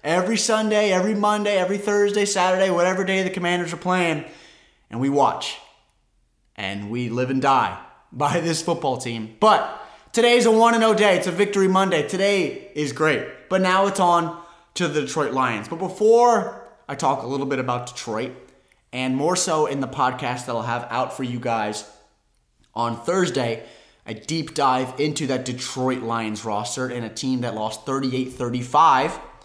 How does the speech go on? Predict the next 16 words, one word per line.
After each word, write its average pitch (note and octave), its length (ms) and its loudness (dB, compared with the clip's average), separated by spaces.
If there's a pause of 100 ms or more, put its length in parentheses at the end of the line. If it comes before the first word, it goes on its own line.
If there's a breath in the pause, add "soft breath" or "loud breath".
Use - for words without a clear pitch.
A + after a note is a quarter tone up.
(500 soft breath)
to G#3 180 0
the F#3 100 -2
Philadelphia A#2 640 -4
Eagles G#2 560 -10 (260 soft breath)
in A2 160 -8
week A2 220 -6
one G2+ 340 -6 (260)
yesterday. F#2+ 1000 -6 (580 soft breath)
Let's D#3+ 120 -8
talk A#3 140 -2
about A3 160 -4
the G3 60 -10
defense F#3 800 -6
a A#2+ 40 -10
little A#2+ 200 -6
bit. A2+ 280 -6